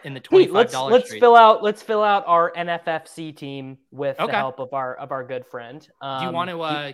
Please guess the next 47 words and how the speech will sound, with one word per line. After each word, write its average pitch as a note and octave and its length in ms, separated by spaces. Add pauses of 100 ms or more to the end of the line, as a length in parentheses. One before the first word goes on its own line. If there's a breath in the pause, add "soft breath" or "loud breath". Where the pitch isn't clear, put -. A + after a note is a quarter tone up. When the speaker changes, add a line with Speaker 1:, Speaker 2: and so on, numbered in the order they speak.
Speaker 1:
can D3+ 120
you D3 80
screen D3+ 240
share F3+ 180
that? F#3+ 240 (680)
Speaker 2:
Well, D3+ 100
I D3+ 40
was D#3 100
just D3 120
gonna C#3 140
say, B2+ 160
I B2 60
can C3 140
just B2 160
give B2 140
you B2 80
my A#2 120
login. B2 520 (960)
Speaker 1:
I, D#3+ 160
I've E3 160
heard G3+ 200
that D#3 120
the B2+ 80
site A#2+ 240
is G#2+ 120
just - 200
a A2 40
disaster A2+ 600
to A2 60
navigate, G#2+ 460
and A#2 80
I've C3+ 260
Speaker 2:
It, D#3 240
it, F3 320
it's, F3+ 320
it, E3+ 260
it, D3 300
it C3+ 240 (100)
really, C3+ 500
really F3+ 320
is. G#3+ 300 (220)
Speaker 1:
We F#3 120
had A3+ 100
our A3+ 100
ten G3+ 240
K F#3+ 160
team D3+ 400